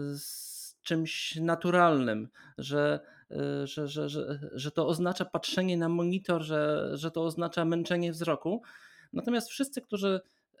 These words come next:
e, czytają e-booki, którzy, którzy mają czytnik, wiedzą dobrze o tym, że,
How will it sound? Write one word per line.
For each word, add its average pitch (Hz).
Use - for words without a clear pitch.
e, -
czytają 196
e-booki, 135
którzy, 156
którzy 156
mają 175
czytnik, 156
wiedzą 202
dobrze 196
o 175
tym, 196
że, 165